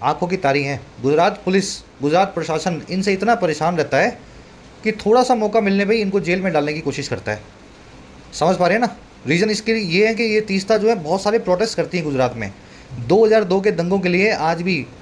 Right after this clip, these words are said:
गुजरात के उस वक्त के सीएम जो मोदी साहब हैं, नरेंद्र मोदी, और वहाँ की पुलिस को आज भी ये कोर्ट में घसीट करके लाने की कोशिश करती हैं। अब तीस्ता को हाल ही में किसी मामले में जेल में डाला गया पुलिस के द्वारा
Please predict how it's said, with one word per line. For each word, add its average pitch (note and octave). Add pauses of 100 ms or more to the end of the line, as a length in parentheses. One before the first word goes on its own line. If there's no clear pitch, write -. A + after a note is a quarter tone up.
(480)
गुजरात E3
के G3+
उस G3
वक्त -
के G3+
सीएम F#3+
जो F3
मोदी D#3+
साहब D3+
हैं, D#3+ (500)
नरेंद्र D#3
मोदी, C3+ (140)
और D3+
वहाँ D#3+
की F#3+
पुलिस F3
को G#3+
आज F3
भी G#3
ये G#3+
कोर्ट F3
में F#3
घसीट D#3
करके G#3 (300)
लाने D3+
की F#3
कोशिश D#3+
करती B2+
हैं। B2+ (760)
अब F#3+
तीस्ता A3
को A#3+
हाल F3
ही G#3+
में A3
किसी G#3
मामले F3+
में G3+
जेल E3+
में F3
डाला D#3
गया F#3
पुलिस E3
के E3+
द्वारा D#3+